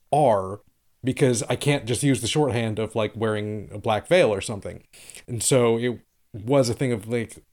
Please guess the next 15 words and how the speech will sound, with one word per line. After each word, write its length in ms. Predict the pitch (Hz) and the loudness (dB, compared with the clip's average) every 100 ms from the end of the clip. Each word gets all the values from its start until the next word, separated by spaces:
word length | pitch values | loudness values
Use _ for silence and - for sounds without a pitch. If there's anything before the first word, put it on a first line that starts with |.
| - - | -16 -8
so 200 | - 113 | -4 -4
that 140 | 113 | -2
they're 120 | 120 | -2
wearing, 520 | 117 123 113 113 107 - - _ _ _ _ - | 2 2 2 -2 -6 -10 -20 _ _ _ _ -8
they're 100 | 113 | -4
wearing 240 | 113 107 101 | -2 -2 2
violet 380 | 139 139 - _ _ _ _ - - | 4 4 0 _ _ _ _ -20 -6
as 300 | 107 107 - | -4 -4 -6
the 120 | 117 | -2
mourning 300 | 123 151 113 | 0 0 0
color, 300 | 104 107 104 | -2 -2 -2
and 220 | 95 110 110 | -2 -4 -4
then 280 | 107 107 | -4 -4
everything 440 | 101 113 113 104 107 | -4 -4 -4 -6 -2
else 720 | 147 120 - - - - - | 2 2 0 -2 -2 -4 -6